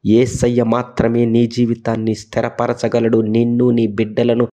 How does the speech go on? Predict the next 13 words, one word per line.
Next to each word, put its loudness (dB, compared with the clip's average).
ఉన్నతమైన 0
స్థానంలో -2
నిలబెట్టగలడు. 0
జీసస్, -2
ఆయన 0
పేరు 2
యేసు. 2
యేసయ్యను 2
మనం -2
గుర్తుపెట్టుకొని, -2
ఆయన 0
తోడు 0
కోసం -2